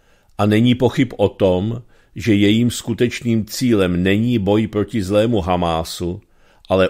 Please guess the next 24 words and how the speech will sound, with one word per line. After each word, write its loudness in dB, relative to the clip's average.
úplná 2
likvidace 0
dvou 2
a 2
půl -2
milionové 0
palestinské -2
enklávy -2
bez -2
ohledu 2
na -2
ztráty 0
I -2
D 2
F, -6
tedy -4
izraelských -4
obranných -2
sil, -4
a 0
oběti 2
mezi -4
palestinskými -4
civilisty. -6